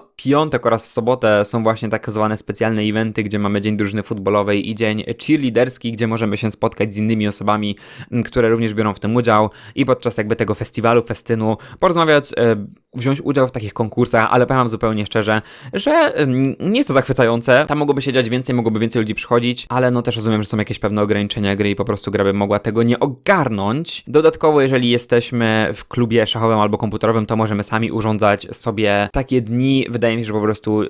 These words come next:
nie są one jakby zawarte w kalendarzu i ustanowione odgórnie, ponieważ mamy już ten dzień futbolowy czy liderski, one są po prostu ważniejsze. Także ewidentnie tutaj na plus cheerleaderki. Można robić, słuchajcie, wiele figur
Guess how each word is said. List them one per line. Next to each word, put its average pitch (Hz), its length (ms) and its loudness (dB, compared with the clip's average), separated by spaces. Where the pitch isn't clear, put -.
nie 110 160 -2
są 110 160 -4
one 101 340 0
jakby 101 260 -2
zawarte 104 320 -2
w - 60 -16
kalendarzu 104 320 -2
i 101 40 -2
ustanowione 101 420 -4
odgórnie, 101 380 -2
ponieważ 101 360 -2
mamy 98 160 -4
już 98 120 -6
ten 101 140 -6
dzień 98 140 -4
futbolowy 98 540 -2
czy - 160 -10
liderski, 98 440 -2
one 101 100 -4
są 131 100 -6
po 143 100 -2
prostu 123 260 -4
ważniejsze. 113 560 -2
Także 131 260 -2
ewidentnie 147 500 0
tutaj 123 200 2
na 113 140 0
plus 120 360 0
cheerleaderki. 110 800 0
Można 135 300 2
robić, 120 260 0
słuchajcie, 110 400 0
wiele 139 260 2
figur 123 560 2